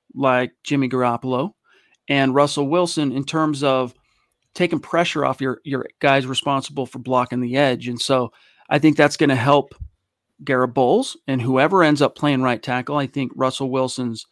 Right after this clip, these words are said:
uh, speed with which he gets rid of the ball and then also his ability to improvise off schedule, it's gonna help out whoever that is. So it wouldn't surprise me, in other words here, Zach, if Tom Compton comes to Denver, ends up becoming the starter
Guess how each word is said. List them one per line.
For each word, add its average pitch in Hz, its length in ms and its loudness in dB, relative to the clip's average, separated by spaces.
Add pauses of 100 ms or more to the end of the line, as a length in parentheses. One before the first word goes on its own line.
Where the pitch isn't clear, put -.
(460)
uh, - 260 -6 (100)
speed 156 280 4
with 139 140 -4
which 151 140 2
he 131 80 -8
gets 139 180 -2
rid 143 100 2
of 131 60 0
the 127 60 -4
ball 127 340 2
and 127 100 0
then 120 100 -4
also 131 280 -2
his 131 140 -6
ability 127 400 -4
to 120 180 -10
improvise 123 580 -4 (400)
off 139 220 4
schedule, 151 600 0 (380)
it's - 100 -18
gonna 180 180 4
help 151 240 2
out 143 180 6
whoever 131 380 0
that 113 240 -4
is. 98 140 -6
So 131 220 2
it 131 60 -2
wouldn't 196 240 4
surprise 151 480 2
me, 120 320 -4
in 135 140 -4
other 127 160 -2
words 120 180 -6
here, 120 160 -4
Zach, 117 300 -4
if 113 80 -12
Tom 175 240 2
Compton 139 420 -2
comes 160 520 2
to 131 340 -2 (120)
Denver, 127 440 0 (420)
ends 165 220 4
up 185 100 6
becoming 190 580 4
the 185 100 4
starter 127 640 2